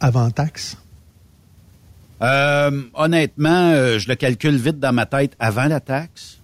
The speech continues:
Speaker 1: Mhm.
Speaker 2: Puis, euh, je regarde ce que ça donne avec la taxe. S'il y a vingt-cinq cents, c'est pas grave, là.
Speaker 1: Ouais.
Speaker 2: Mais s'il y a cinq piastres, moi, peut-être y penser un peu. Puis je veux pas passer pour un gratteux, je donne vingt pour cent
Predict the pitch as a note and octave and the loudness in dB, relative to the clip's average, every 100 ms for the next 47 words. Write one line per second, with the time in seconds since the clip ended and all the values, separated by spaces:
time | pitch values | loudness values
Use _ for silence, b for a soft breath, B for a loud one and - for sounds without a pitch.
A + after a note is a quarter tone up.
0 | - - - - D3 D3+ G#3 - - B2+ | -20 -20 -8 0 4 4 2 -2 -6 0
1 | B2+ B2+ A#2 C3+ G#2+ C#3 D#3+ C#3+ - C3+ | 2 2 2 0 -4 -2 -2 -4 -6 -4
2 | C3+ B2+ C#3 A#2+ A2+ A#2 - C#3+ - - | -2 0 0 0 -2 -2 -2 -4 -4 -14
3 | - - - G#2+ G2+ G#2+ A#2+ G#2+ B2+ C3+ | -20 -20 -6 -4 0 -2 0 -2 0 0
4 | - A2 F#2+ G#2 G2+ E2 F2 - - - | 0 -2 -4 -2 -2 -6 -14 -20 -20 -20
5 | _ - - - - C#3+ C#3 F2+ F2+ - | _ -20 -20 -20 0 2 4 2 0 -2
6 | A2+ G#2 - A#2+ A#2 A#2 B2 C3 A#2+ - | -2 -2 0 -2 0 0 0 0 -4 -8
7 | - - _ - - C3 - B2+ A2+ B2 | -14 -20 _ -8 -2 -4 -2 -2 0 0
8 | G2+ D3+ G#3+ - _ _ - G#2 A#2 C3+ | 0 0 -2 -4 _ _ -12 -4 -2 0
9 | B2 B2 C#3+ B2 B2+ B2 A2 G#3+ C3 C3 | 0 0 0 0 0 -2 -2 -2 0 0
10 | F#2+ F2+ D#3 F#3 - - - C3+ C3+ | 0 -2 -2 0 -2 -8 -8 -4 -4